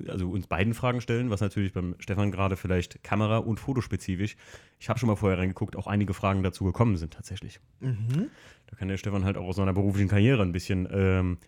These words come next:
Speaker 1: wenn ihr Fragen an den habt, also an alle Patrons, die natürlich dann erstmal jetzt in erster Linie nur Fragen stellen konnten,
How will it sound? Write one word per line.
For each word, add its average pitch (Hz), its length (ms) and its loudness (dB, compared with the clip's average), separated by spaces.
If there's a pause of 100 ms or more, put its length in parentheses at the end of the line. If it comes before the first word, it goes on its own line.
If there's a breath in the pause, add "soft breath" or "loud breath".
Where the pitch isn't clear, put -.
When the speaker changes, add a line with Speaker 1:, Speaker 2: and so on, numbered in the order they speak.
Speaker 1:
wenn 95 120 0
ihr 117 120 0
Fragen 107 300 2
an 107 100 0
den 107 100 4
habt, 110 200 0
also 85 200 0
an 85 80 0
alle 92 160 2
Patrons, 101 460 0
die 101 80 -2
natürlich 98 340 0
dann 104 120 -2
erstmal 98 280 0
jetzt 98 180 0
in - 60 -4
erster 104 220 -2
Linie 101 220 4
nur 101 120 4
Fragen 98 240 2
stellen 104 240 0
konnten, 104 340 2